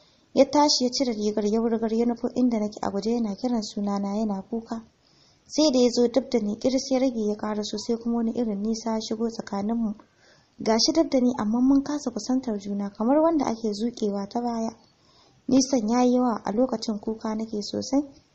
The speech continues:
Shi kuma sai ɗago mini hannu yake, muryarsa na amsa amin a filin wurin, yana faɗin, "Mami, ki tsaya, kar ki tafi ki bar ni a wurin nan. Ki tsaya, kin ji, Mami na?" Ni kuma ganin hakan ya ƙi tahowa wurina, sai na yi fushi na tafi ina kuka.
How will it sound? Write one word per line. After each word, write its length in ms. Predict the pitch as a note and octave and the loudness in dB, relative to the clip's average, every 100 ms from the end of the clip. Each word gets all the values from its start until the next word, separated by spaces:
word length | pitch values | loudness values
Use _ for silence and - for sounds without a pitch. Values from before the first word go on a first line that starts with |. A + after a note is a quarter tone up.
| _ _ _ | _ _ _
Shi 160 | - C#4+ D4 | -4 0 2
kuma 160 | C#4+ | 4
sai 220 | C#4+ D4 C#4 | 2 2 2
ɗago 280 | C#4 C#4 | 4 4
mini 200 | C#4 D4 | 6 6
hannu 280 | A#3+ A#3 A3 | 4 2 0
yake, 280 | A3+ A#3+ A3 | 0 0 -2
muryarsa 440 | G#3 A#3+ A#3+ G#3 A3 | -2 0 0 -2 -4
na 140 | G#3 G3 | -4 -2
amsa 280 | A3+ - - | -4 -4 -6
amin 200 | G#3 G#3+ | -4 -4
a 80 | - | -6
filin 320 | - A3+ A3+ A3+ | -4 -2 -2 -2
wurin, 260 | A#3 G#3 | -2 0
yana 260 | A#3 B3 G3+ | 0 0 -2
faɗin, 280 | - G3+ F#3+ _ _ _ _ _ _ _ _ _ - - | -4 -6 -8 _ _ _ _ _ _ _ _ _ -20 2
"Mami, 420 | A#3 D#4 E4 D4 | 6 8 8 6
ki 80 | C#4 | 4
tsaya, 300 | B3+ D4+ B3+ | 2 4 2
kar 160 | B3+ C#4 | 2 0
ki 80 | B3+ | -2
tafi 200 | A3 C4 | -2 -2
ki 120 | B3+ | 0
bar 140 | A3+ A3+ | 0 2
ni 100 | A3+ | 2
a 80 | - | 2
wurin 280 | A3+ A#3 A#3 | 2 0 0
nan. 120 | G#3 | -2
Ki 100 | B3 | -2
tsaya, 300 | D4 D#4 B3+ | 2 4 2
kin 200 | B3 C#4 | 4 2
ji, 100 | C#4+ | 4
Mami 400 | C#4 C#4+ C#4 A#3+ | 2 2 2 2
na?" 220 | C4+ C4 - _ _ _ _ _ _ _ | 2 0 -4 _ _ _ _ _ _ _
Ni 80 | B3 D#4+ | 2 6
kuma 160 | E4 D#4 | 6 8
ganin 280 | D#4 D4+ D#4 | 8 8 6
hakan 260 | D#4+ C#4 | 6 4
ya 80 | B3+ B3+ | 4 2
ƙi 100 | C4+ | 0
tahowa 480 | C#4 C#4 A#3+ A#3 | 2 4 6 6
wurina, 380 | A#3+ A#3+ A#3+ A#3+ | 4 2 2 0
sai 200 | A#3 B3 | 0 0
na 80 | B3 | 2
yi 80 | A#3+ | 2
fushi 280 | A#3+ B3 B3 | 0 -2 -2
na 100 | A#3+ | -2
tafi 180 | B3 G#3+ A3+ | -2 -4 -2
ina 220 | A3+ F#3+ | -2 -2
kuka. 380 | - A#3+ B3 | -2 -4 -4